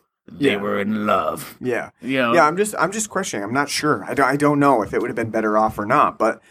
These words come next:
Speaker 2: I, I do find it interesting that it lays out the whole groundwork for the movie even before we see it. Uh, so there's, like, there's no chance of surprise or there's no chance of double crossing. I think even so, it has, uh,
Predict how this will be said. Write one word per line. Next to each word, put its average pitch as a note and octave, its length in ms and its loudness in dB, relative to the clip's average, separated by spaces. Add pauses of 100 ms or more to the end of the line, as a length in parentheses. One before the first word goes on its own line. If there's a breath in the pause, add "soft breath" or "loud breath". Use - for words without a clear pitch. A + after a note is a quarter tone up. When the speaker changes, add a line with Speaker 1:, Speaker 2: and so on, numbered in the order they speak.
(240 soft breath)
Speaker 2:
I, - 280 2
I C3+ 40 2
do C#3 140 0
find C3+ 200 0
it - 60 -4
interesting C3 500 0
that G2+ 120 -4
it F2+ 60 -6
lays B2 340 0
out B2 220 4
the A2+ 80 -4
whole C3 180 2
groundwork A2+ 560 0
for A#2+ 160 -8
the G#2+ 80 -4
movie G#2+ 500 0 (500)
even C3+ 300 4
before A#2 400 0
we A#2 120 -6
see A#2+ 260 -2
it. - 180 -2 (680)
Uh, A2 280 0 (200)
so C#3 200 2
there's, B2 320 0
like, A#2+ 300 -4
there's B2+ 320 0
no D3 260 6
chance A2+ 380 -2
of G#2 140 -8
surprise G2 600 0
or G#2 80 -6
there's G#2+ 280 -6
no C3 160 2
chance A#2+ 260 -4
of G#2+ 80 -12
double G2+ 220 -6
crossing. F2 500 -2 (320 soft breath)
I C#3 80 0
think A3 220 0
even E3+ 280 0
so, D3 400 4
it A#2+ 100 0
has, C#3 300 0
uh, - 240 -12